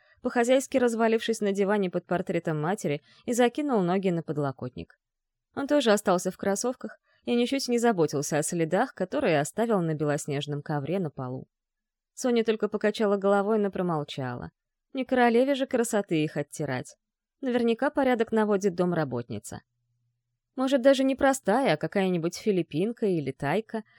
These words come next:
которая не говорит по-русски и не может выдать секретов своей хозяйки.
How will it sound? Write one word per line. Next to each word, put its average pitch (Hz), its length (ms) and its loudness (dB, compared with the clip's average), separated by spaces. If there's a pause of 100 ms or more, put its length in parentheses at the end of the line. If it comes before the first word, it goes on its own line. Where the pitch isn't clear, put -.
(120)
которая 220 380 2
не 208 140 2
говорит 196 440 0
по-русски 190 520 -2
и 247 200 -2
не 175 140 2
может 185 380 -4
выдать 185 320 -2
секретов - 480 -6
своей 143 260 -4
хозяйки. 131 680 -6